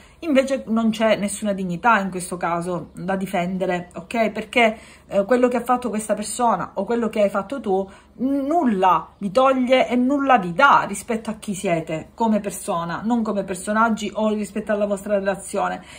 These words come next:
Quindi la prima cosa da superare proprio è anche questo sgancio rispetto ai propri costrutti mentali.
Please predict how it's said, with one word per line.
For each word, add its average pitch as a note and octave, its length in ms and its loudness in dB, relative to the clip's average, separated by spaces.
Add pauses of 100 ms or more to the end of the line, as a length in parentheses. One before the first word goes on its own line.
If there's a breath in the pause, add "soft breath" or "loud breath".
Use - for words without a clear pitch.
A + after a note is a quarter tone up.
(160 loud breath)
Quindi D#4 240 0
la A3 100 4
prima C4+ 240 0
cosa C4 300 4
da A#3 260 4
superare G3+ 920 2 (240 loud breath)
proprio D4 300 8
è A3 60 8
anche B3+ 320 4
questo A3 520 -2
sgancio A3+ 1080 2
rispetto B3+ 440 -2
ai A#3 60 4
propri G#3+ 240 -2
costrutti G3 440 -8
mentali. F3 720 0